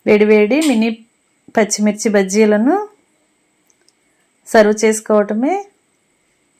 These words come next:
ఛానల్ని ఫస్ట్ టైమ్ వాచ్ చేసిన వారు సబ్స్క్రైబ్ చేసుకుని, పక్కనే ఉన్న బెల్ బటన్ క్లిక్ చేయటం మాత్రం మర్చిపోకండి. రెసిపీస్ అనేవి నచ్చినట్లయితే లైక్ చేసి, మీరు కూడా కుక్ చేసి పిల్లలకి సర్వ్ చేయండి.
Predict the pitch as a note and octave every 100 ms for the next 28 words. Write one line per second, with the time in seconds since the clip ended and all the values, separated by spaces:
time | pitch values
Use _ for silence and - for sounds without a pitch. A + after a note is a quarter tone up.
0 | _ _ - - G#3 G#3+ A3 B3 A#3+ G#3+
1 | - A3 A3 G3+ A3 G#3+ - G#3+ G#3+ G#3+
2 | G3 - G#3+ G#3+ G#3 G#3 A#3+ D4 D4 G#3
3 | - G#3+ G#3+ A3 A3 G3+ G3+ G#3 A3 G#3+
4 | G#3+ G3+ G#3+ G#3 G#3 G3+ G3+ A3 A3 G3
5 | - - G#3 G#3+ G3+ G#3+ D#4+ F#4+ _ _
6 | _ _ _ _ _ _ _ _ G3+ G3
7 | - A#3 A3 G#3 G3+ A3 B3 G#3+ - G#3+
8 | G#3+ G3+ G3 G3+ D4 F#4+ G4 _ _ _
9 | _ _ _ _ _ _ - G#3+ G3+ G3+
10 | A3 G#3 G#3 E4+ G4+ - _ _ _ _
11 | _ G#3+ G#3+ G#3+ G#3+ A3 A3+ G#3 - A3
12 | G#3+ D#4+ F#4 F#4 A3 G#3+ G#3+ B3 A#3+ A3
13 | G#3+ G#3+ A3 G#3 G#3 C#4+